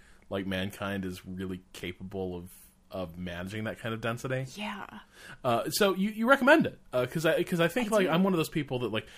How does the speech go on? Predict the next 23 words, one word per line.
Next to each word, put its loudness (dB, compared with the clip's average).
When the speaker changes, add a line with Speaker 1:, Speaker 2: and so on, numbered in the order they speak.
Speaker 1:
"Oh, 4
Patricia 2
Cornwell, 2
I 4
see 0
her 0
books 0
at -8
the -4
airport." 2
Speaker 2:
I 8
Speaker 1:
Uh. 6
Speaker 2:
know, 6
I 8
know, -2
I -4
know. -4
And 2
it's 2
a 2
very 4
accessible -2
book. 0